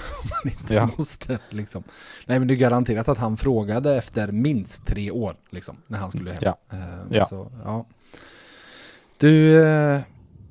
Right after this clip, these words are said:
Speaker 1: då, eh, var vi sjukt synkade hittills, eh, och, men innan vi s-, går vidare så ska jag prata lite med er lyssnare, för i flera år så har ju ni fått tävla om avsnittspris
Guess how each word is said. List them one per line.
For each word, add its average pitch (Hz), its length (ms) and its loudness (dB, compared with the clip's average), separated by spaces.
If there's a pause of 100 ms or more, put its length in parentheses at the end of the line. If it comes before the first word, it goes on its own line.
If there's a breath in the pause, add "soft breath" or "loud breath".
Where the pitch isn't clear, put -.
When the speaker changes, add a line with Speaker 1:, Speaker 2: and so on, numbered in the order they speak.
(120)
Speaker 1:
då, 131 400 -2
eh, 175 460 -4
var 151 140 0
vi 160 160 2
sjukt 160 280 2
synkade 135 420 0
hittills, 113 520 -2
eh, 113 400 -6
och, 123 180 -4
men 131 240 -2
innan 139 300 -2
vi 143 260 0 (120)
s-, - 140 -14
går 147 220 0
vidare 139 680 -2
så 143 500 -4
ska 143 200 -10
jag 143 340 -6 (320)
prata 117 460 -8
lite 127 300 -6
med 104 180 -6
er 98 140 -8
lyssnare, 110 600 -8
för 139 180 -6
i 180 100 -6
flera 202 540 -4
år 147 280 -2
så 117 140 -8
har 127 140 -2
ju 139 60 0
ni 131 180 -2
fått 135 180 -8
tävla 135 520 -4
om 107 260 -4
avsnittspris 120 1040 -4